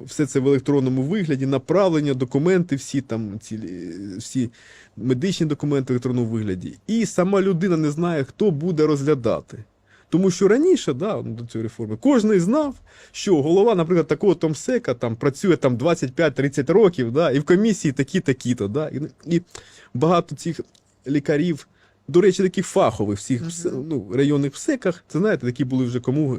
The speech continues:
Speaker 1: знаєте, там, по шістдесят,
Speaker 2: Кому
Speaker 1: по
Speaker 2: за-,
Speaker 1: сімдесят
Speaker 2: да, да.
Speaker 1: років,
Speaker 2: Мгм,
Speaker 1: да.
Speaker 2: мгм.
Speaker 1: І це люди, які, да, вони дійсно фахові, вони там проробили по тридцять, по сорок років, да, оце ще починаючи,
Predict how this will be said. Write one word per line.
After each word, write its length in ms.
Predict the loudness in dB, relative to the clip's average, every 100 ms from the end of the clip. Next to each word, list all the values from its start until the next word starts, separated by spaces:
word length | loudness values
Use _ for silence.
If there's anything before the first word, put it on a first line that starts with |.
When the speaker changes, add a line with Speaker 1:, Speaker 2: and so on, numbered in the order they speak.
| -4
Speaker 1:
знаєте, 280 | -4 -4
там, 200 | -6 -12 -12 _ -20 _ -6
по 100 | -4
шістдесят, 540 | -2 -2 -2 0 0
Speaker 2:
Кому 100 | 0
Speaker 1:
по 60 | 0
Speaker 2:
за-, 60 |
Speaker 1:
сімдесят 540 | 2 4 4 4 2 2
Speaker 2:
да, 60 |
да. 80 | 2
Speaker 1:
років, 380 | 4 2 0 -4
Speaker 2:
Мгм, 80 | 0
Speaker 1:
да. 180 | 0 0
Speaker 2:
мгм. 120 | -6 -16 -20 _
Speaker 1:
І 160 | -8 -4
це 160 | 0
люди, 280 | 2 2 4
які, 240 | 0 0 0
да, 140 | 4
вони 160 | 4 2
дійсно 360 | 0 -2 0
фахові, 520 | -2 0 0 0 -2 2
вони 180 | 2 4
там 140 | 4
проробили 420 | 4 4 6 4
по 140 | 4 2
тридцять, 320 | 0 -2 -2
по 100 | 0
сорок 300 | 4 4 4
років, 340 | 2 2 0
да, 140 | 2 2
оце 220 | 2 0
ще 160 | -2
починаючи, 640 | -2 0 2 2 2 0 -4